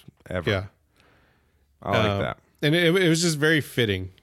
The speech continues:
Speaker 2: Um, they, they really keyed up how these characters were gonna play out throughout the rest of the movie very well.
Speaker 1: Yeah.
Speaker 2: Um, and, and laid a lot of foundation. I, I think when you're dealing with, uh, a s-,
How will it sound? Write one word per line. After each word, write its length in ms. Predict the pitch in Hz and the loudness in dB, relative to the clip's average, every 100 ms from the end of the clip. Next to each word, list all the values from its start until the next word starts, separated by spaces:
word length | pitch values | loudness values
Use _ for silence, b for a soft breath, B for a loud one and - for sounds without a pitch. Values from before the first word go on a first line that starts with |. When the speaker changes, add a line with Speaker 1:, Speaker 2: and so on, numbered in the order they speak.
| - | -8
Speaker 2:
Um, 480 | 123 110 104 101 110 | -4 -2 0 -2 0
they, 140 | 127 | 0
they 300 | 160 170 156 | 0 0 0
really 320 | 170 185 190 156 | 2 2 2 0
keyed 300 | - 139 117 | -2 -2 0
up 300 | 107 101 - _ b b b b | 0 -2 -8 _ b b b b
how 220 | - 127 | -4 -2
these 200 | 123 120 | 0 -2
characters 500 | - 120 113 - 110 | -2 -4 -4 -4 -6
were 80 | 107 | -4
gonna 160 | 107 101 | -4 -6
play 240 | - 104 | -2 -2
out 160 | 98 98 | -2 -2
throughout 280 | 107 101 - | -2 -2 -2
the 80 | |
rest 200 | 101 95 | -4 -4
of 60 | 113 | -2
the 60 | 104 | -2
movie 160 | 98 | -2
very 280 | 98 120 110 | -2 0 0
well. 300 | 95 95 117 - - | -2 -6 -10 -12 -14
Speaker 1:
Yeah. 180 | 87 73 - | -12 -14 -10
Speaker 2:
Um, 500 | 117 104 98 98 - _ _ | -4 -4 -4 -6 -10 _ _
and, 380 | 131 120 120 139 - | -2 0 -2 -6 -4
and 260 | 127 117 131 | -4 -4 -6
laid 300 | 135 131 139 | 0 2 2
a 60 | |
lot 260 | 123 117 120 | 0 0 0
of 60 | 120 | -2
foundation. 760 | 127 110 110 110 117 104 104 b b b b b | -4 -2 -2 -2 -4 -4 -6 b b b b b
I, 240 | 139 - | -4 0
I 40 | 143 | 0
think 220 | 170 160 | 0 0
when 200 | 147 139 | 0 0
you're 120 | 127 | 0
dealing 400 | 117 117 123 123 | -2 -2 0 0
with, 260 | 117 113 - | -2 -4 -6
uh, 300 | 117 107 - - | -4 -4 -6 -6
a 40 | 107 | -6
s-, 200 | - | -6